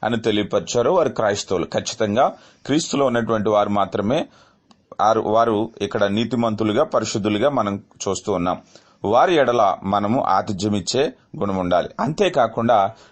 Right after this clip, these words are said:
మరి అలాగంటే క్రీస్తు లేని వారి విషయంలో ఎలా ఉండాలన్నట్లయితే, వారికిని క్రీస్తు ప్రేమను తెలియపరచాలి. కింద వచనం చూద్దాం, పద్దెనిమిదో వచనం, "సఖ్యమైతే మీ చేతనైనంత మట్టుకు సమస్త మనుషులతో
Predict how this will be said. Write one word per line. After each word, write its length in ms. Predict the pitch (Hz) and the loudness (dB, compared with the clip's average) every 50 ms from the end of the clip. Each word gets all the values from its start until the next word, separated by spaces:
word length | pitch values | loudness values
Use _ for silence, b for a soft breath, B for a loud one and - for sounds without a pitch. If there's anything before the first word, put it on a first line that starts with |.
| _ - | _ 0
మరి 120 | 113 120 | 2 4
అలాగంటే 460 | 123 123 151 165 151 143 131 127 139 | 4 4 4 4 2 2 2 2 0
క్రీస్తు 360 | 135 135 120 127 135 - - 135 | 0 0 0 0 0 0 0 2
లేని 220 | 131 127 123 123 | 2 2 2 2
వారి 200 | 123 123 120 117 | 2 2 2 2
విషయంలో 420 | 117 113 113 - 123 117 117 117 | 0 0 -2 -2 0 2 2 4
ఎలా 180 | 110 107 107 110 | 4 4 4 2
ఉండాలన్నట్లయితే, 1040 | 110 107 104 104 101 98 98 95 95 92 90 - 98 87 87 - - 107 98 90 B B B B B B - | 2 2 2 2 2 2 2 0 -2 -4 -4 -2 -2 -2 -2 -2 -2 -2 -2 -2 B B B B B B -6
వారికిని 580 | 82 87 92 98 113 139 170 165 165 160 160 156 | -2 0 2 2 2 2 0 -2 -2 -2 -2 -2
క్రీస్తు 400 | - - 131 135 135 - - 135 | -2 -2 -2 -2 -2 -4 -6 -4
ప్రేమను 400 | 131 123 110 110 107 117 156 170 | -2 0 0 0 0 0 -2 -2
తెలియపరచాలి. 680 | - 170 131 117 107 - - 92 82 - - 107 90 - - | 0 0 0 0 0 -2 -4 -4 -4 -2 -2 -2 -2 -4 -4
కింద 140 | - 113 110 | -2 -2 0
వచనం 340 | 110 107 95 - 104 101 95 - 104 | 0 -2 -2 -4 -4 -4 -4 -4 -4
చూద్దాం, 240 | 95 87 92 90 85 | -4 -2 -2 -2 -2
పద్దెనిమిదో 420 | - 92 85 82 101 98 95 95 | -4 -4 -2 -2 -2 -2 -2 -2
వచనం, 360 | 90 82 - 95 95 85 73 B B B B B B B | -4 -4 -4 -6 -6 -6 -8 B B B B B B B
"సఖ్యమైతే 720 | - - 135 131 131 - 190 180 170 151 135 120 117 147 139 | -4 -2 -2 -2 0 -2 -2 0 0 0 -2 0 0 0 0
మీ 120 | 127 117 | 2 0
చేతనైనంత 640 | 107 - - 113 110 113 - 143 131 131 123 117 123 | -2 0 0 0 0 0 0 -2 -2 -2 -2 -2 -2
మట్టుకు 420 | 113 107 107 107 - 127 117 - 117 113 | -2 -2 -2 -2 -4 -6 -4 -4 -4 -2
సమస్త 380 | - 107 101 113 127 127 - 143 | -2 -2 -2 -2 -4 -4 -4 -2
మనుషులతో 840 | 131 123 120 113 113 - - 110 101 98 - 139 139 120 110 113 | -2 0 0 -2 -2 -2 -2 -2 -2 -2 0 0 2 2 2 0